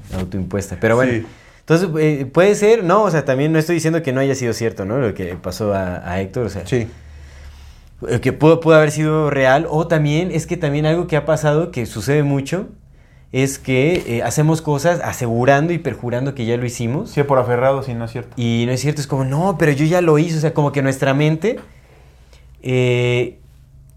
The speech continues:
Speaker 1: guarda en la memoria un evento que nunca hicimos.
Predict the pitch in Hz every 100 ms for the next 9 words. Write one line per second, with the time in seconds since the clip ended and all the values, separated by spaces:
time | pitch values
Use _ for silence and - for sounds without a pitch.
0 | - - 123 156 170 190 180 151 135 143
1 | 156 160 156 143 147 147 120 127 135 127
2 | 123 135 104 -